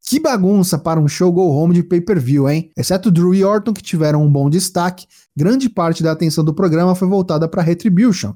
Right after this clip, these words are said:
que teoricamente não estará no Clash of Champions. Será? Falando em Retribution, alguém ainda se importa? Essas máscaras novas parecem uma atitude desesperada de tentar capitalizar no sucesso do cartunesco Fiend,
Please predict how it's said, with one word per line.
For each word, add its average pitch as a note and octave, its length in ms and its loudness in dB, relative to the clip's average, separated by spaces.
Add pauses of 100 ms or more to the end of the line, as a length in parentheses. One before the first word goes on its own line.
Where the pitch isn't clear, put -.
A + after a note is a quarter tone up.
(100)
que B2+ 140 -4
teoricamente G3+ 1120 0 (100)
não E3+ 320 2
estará D#3+ 420 0
no D#3+ 120 0
Clash C3+ 240 -2
of F3+ 120 -2
Champions. - 580 -6 (380)
Será? E3 380 -2 (340)
Falando E3+ 300 0
em D#3+ 60 2
Retribution, F3+ 680 0
alguém F3+ 520 -2
ainda G3 280 2
se D#3 140 -2
importa? D#3 540 -4 (240)
Essas C#3 260 -2
máscaras F3 500 0
novas G3 320 0
parecem F3+ 400 -2
uma F3+ 120 2
atitude F3+ 360 0
desesperada D#3+ 1080 0 (140)
de C3 100 -2
tentar G#3 400 0
capitalizar G#3+ 600 0
no F3+ 60 2
sucesso E3 420 -2
do E3+ 80 0
cartunesco E3 680 -2
Fiend, F#3 580 0